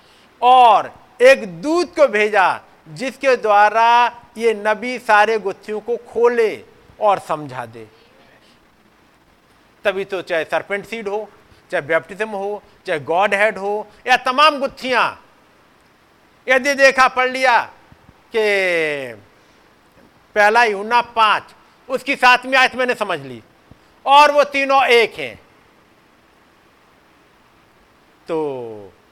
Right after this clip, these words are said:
मत्ती तीन सोलह अटक गया कि वो पानी में से निकल के आया, पवित्र आत्मा ऊपर से आया और एक आवाज आई। यहां तो तीन दिख गए, उलझ गई डोरी।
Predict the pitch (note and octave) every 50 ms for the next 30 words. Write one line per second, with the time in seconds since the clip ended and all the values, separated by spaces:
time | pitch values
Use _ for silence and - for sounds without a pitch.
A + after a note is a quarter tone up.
0 | _ _ _ _ _ _ _ _ - D3+ F3+ G#3+ G#3+ G#3+ - A#3 A#3 - A3+ G#3+
1 | G3+ F#3+ F3 D#3+ _ _ _ _ _ _ _ - F#3+ F3+ E3+ D#3+ D#3+ D#3 - F3
2 | E3 E3+ F#3+ G3+ F3+ - _ _ _ _ _ _ _ _ _ _ _ _ _ _
3 | _ _ _ _ _ _ _ _ _ _ _ _ - G#3+ G3+ G#3+ G#3 G#3+ G#3+ G3+
4 | G3+ G#3 G#3+ A3 G#3+ G#3+ G#3 - F#3 F3 F3+ F3+ - G#3+ G#3+ A3 A3 A#3+ A#3+ A#3+
5 | A#3+ B3 C4+ C#4 C#4+ C4 A3+ - - - - - _ - G3+ G3+ G#3+ G3+ - G3+
6 | G3 F#3+ F#3 F#3+ F#3+ F#3+ F#3+ F#3+ F#3+ D#3+ - A3+ A3 - - A#3+ B3 A#3 B3 C4
7 | C4+ C4+ C4+ B3 F#3 - - - - G#3 G3+ F#3+ F#3 F3+ D3+ E3+ D#3+ D3+ D3+ D#3
8 | D#3+ D#3+ D#3+ D#3+ D#3 D#3 D#3 D3 _ _ _ _ _ _ _ _ _ _ _ _
9 | _ _ _ _ _ _ _ _ _ _ _ _ _ _ - C#3 C3+ B2 C#3 C3
10 | - C#3+ D3 D3+ D#3 D#3 D3 C#3+ D#3+ D#3 _ _ _ _ _ _ _ _ _ _
11 | _ _ _ _ _ _ _ _ _ _ _ _ - D3 D#3 F3 E3+ F#3+ G3+ G#3+
12 | G3+ F#3+ F3+ F3 F#3+ G3 G3